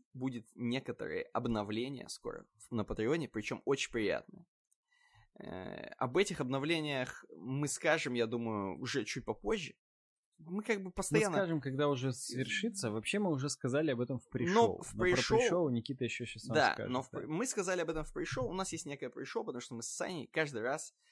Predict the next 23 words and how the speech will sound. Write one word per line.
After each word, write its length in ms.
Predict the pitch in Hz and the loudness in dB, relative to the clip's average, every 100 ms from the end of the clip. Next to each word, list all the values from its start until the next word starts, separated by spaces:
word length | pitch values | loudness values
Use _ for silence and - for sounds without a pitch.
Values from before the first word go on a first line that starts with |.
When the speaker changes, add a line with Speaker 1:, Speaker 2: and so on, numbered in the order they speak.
| _ | _
Speaker 1:
разогреваемся 840 | - 131 131 131 135 127 92 - | -2 0 2 4 4 4 2 -4
перед 180 | 87 101 | -6 -4
подкастом. 540 | 113 - - 247 - 170 | -4 -6 -6 -8 -12 -8
На 100 | 143 | -4
самом 200 | 220 202 | -4 -4
деле 120 | 151 | -4
просто 280 | 156 156 135 | -4 -6 -6
нам 200 | 123 110 _ - | -8 -8 _ -4
нравится 840 | 131 139 110 98 - 101 87 - - | 4 6 6 2 -4 -2 -2 -6 -4
поболтать 600 | 123 113 120 127 117 - - | 0 2 2 2 -2 -4 -8
в... 440 | 110 104 101 98 - _ _ - | -2 2 2 0 -8 _ _ -10
Без, 340 | 127 117 - | -4 -4 -4
сначала 480 | - - 131 - 113 | -8 -6 -2 2 2
без 300 | 123 226 240 | 2 -2 -2
тем, 260 | - 190 151 | -4 -6 -6
потом 260 | 110 92 | -8 -8
с 100 | - | -8
темами. 360 | - 196 196 127 | -4 -2 -2 -2
И 60 | 120 | -2
вот 140 | 131 | -2
без 240 | 120 131 - | 0 -2 -2
тем, 260 | 240 254 - - - _ | -2 -2 -6 -18 -20 _
э, 80 | 123 | 0